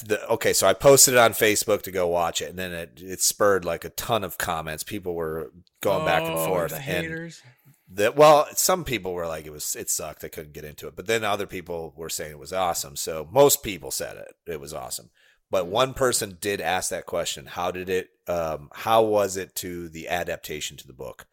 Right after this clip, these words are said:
Speaker 1: And a couple of people who are, like, super fans, like, I know that they're super fans of Dune,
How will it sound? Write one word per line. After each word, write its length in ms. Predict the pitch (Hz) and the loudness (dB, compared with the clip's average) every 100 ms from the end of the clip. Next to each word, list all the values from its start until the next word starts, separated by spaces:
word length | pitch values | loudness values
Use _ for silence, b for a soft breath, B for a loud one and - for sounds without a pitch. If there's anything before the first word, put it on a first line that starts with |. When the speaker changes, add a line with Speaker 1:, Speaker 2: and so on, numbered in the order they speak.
| b b b b | b b b b
Speaker 1:
And 220 | - 90 | -4 -4
a 60 | 80 | -6
couple 300 | - 131 120 | -2 -2 -2
of 80 | 101 | -4
people 280 | 104 82 76 | -6 -8 -8
who 100 | 85 | -8
are, 100 | 73 | -10
like, 160 | 64 | -6
super 400 | - - 82 69 | -2 -2 -2 -10
fans, 480 | - 67 55 65 - | -12 -12 -12 -8 -6
like, 220 | 82 71 - | -6 -8 -6
I 200 | 80 87 | 0 0
know 300 | 87 85 82 | 0 -2 -4
that 180 | 78 71 | -8 -12
they're 120 | 78 | -8
super 300 | 69 82 71 | -6 -8 -10
fans 320 | 69 76 69 71 | -14 -14 -14 -16
of 80 | |
Dune, 320 | 71 82 87 | -12 -10 -10